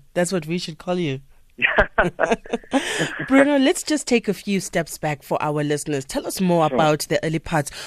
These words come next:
Speaker 1: of your life. Where were you born? And tell us more about your childhood.
Speaker 2: Um, I was born in Pretoria, in Sunnyside in Pretoria. Um, I had a very good family life. So, um,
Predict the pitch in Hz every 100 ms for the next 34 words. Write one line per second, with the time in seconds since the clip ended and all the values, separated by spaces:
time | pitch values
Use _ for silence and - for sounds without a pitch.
0 | - - 151 - 165 147 151 143 143 151
1 | 196 285 277 208 160 - 151 147 151 151
2 | - 147 139 139 - 214 220 - 151 139
3 | 135 - - 156 143 135 110 - - -
4 | - _ _ - - - - - 139 143
5 | 135 135 156 175 175 175 - - 160 185
6 | 214 - 156 135 - 110 101 98 139 -
7 | 180 - 127 123 - 113 110 107 - 101
8 | 92 98 151 - - - - - 117 120
9 | 120 120 - 120 127 135 127 127 123 -
10 | - - 151 160 139 - 117 - - 101
11 | 90 82 76 90 - - 110 104 104 -
12 | - - - - 98 98 95